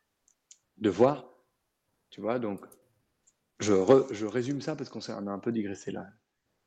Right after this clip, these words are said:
Je constate que je suis pas complètement satisfait de mo-, de ma condition. Je mets en place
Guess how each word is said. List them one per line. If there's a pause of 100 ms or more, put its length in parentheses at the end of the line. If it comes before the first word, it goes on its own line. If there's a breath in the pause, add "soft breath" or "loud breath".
(800)
Je
constate
que
je
suis
pas
complètement
satisfait
de
mo-,
de
ma
condition. (1800 loud breath)
Je
mets
en
place